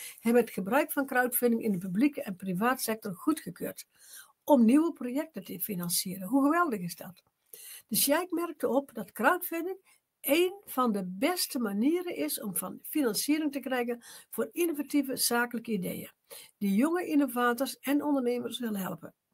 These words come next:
Ze hebben het over het werven van fondsen voor de uitvoering van eventuele projecten en ideeën op speciale platforms.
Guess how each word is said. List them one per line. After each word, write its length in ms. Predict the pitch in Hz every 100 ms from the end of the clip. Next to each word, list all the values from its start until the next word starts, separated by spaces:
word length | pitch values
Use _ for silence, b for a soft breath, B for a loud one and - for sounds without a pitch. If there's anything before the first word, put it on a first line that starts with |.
| _ B B B B
Ze 160 | -
hebben 180 | 269 277
het 80 | 277
over 180 | 226 185
het 100 | 185
werven 400 | 220 311 302 285
van 160 | 285
fondsen 380 | 285 269 254 208
voor 120 | 190
de 120 | 180
uitvoering 540 | - 294 - 277 269 233
van 160 | 196 -
eventuele 540 | 202 180 208 254 269
projecten 500 | 233 220 233 233 214 _ _ _ _ _
en 180 | - 277
ideeën 480 | 277 214 233 233 233
op 100 | 214
speciale 540 | - 208 - 214 190
platforms. 600 | 185 196 - - - -